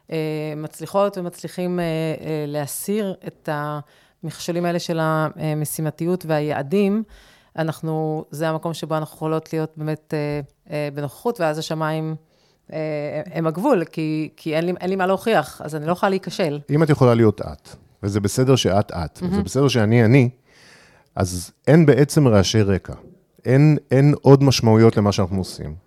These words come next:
Speaker 2: אנחנו יכולים פשוט להיות נוכחים וליהנות מהעונג שאנחנו מפיקים אחד מהשנייה.
Speaker 1: מהמם.
Speaker 2: ואנחנו לא עסוקים בלתפקד פיזית. זה לא תחרות. זה לא,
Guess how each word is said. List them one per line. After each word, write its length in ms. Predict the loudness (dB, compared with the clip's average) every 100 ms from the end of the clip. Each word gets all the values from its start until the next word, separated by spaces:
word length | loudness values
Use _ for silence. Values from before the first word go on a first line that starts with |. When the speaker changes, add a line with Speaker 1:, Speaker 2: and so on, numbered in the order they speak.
| _
Speaker 2:
אנחנו 180 | -10 -10 -10
יכולים 240 | -2 0 0
פשוט 280 | 0 0
להיות 220 | 6 6 6
נוכחים 560 | 2 0 0 -2 -2 -8 _ _ _ _ _
וליהנות 680 | 0 4 4 6 4 4 -2 -20 _ _
מהעונג 480 | -4 -2 2 2 2
שאנחנו 240 | 0 -2 -2
מפיקים 340 | -4 -2 0
אחד 220 | 0 0
מהשנייה. 400 | 0 -4 -6 -8 -6
Speaker 1:
מהמם. 180 | -6 -6 -10 -20 _
Speaker 2:
ואנחנו 220 | -6 0 2
לא 120 | 2
עסוקים 680 | 2 -6 0 2 2 2 -2
בלתפקד 800 | -2 0 0 -4 -12 0 0 0
פיזית. 560 | -2 -2 0 -2 -16 _ _ _ -20
זה 180 | -8 0
לא 120 | 0 2
תחרות. 560 | 4 6 6 4 -2 -20 _ _ _ _ _ -14
זה 200 | -4 6
לא, 920 | 8 10 10 8 6 4 2 2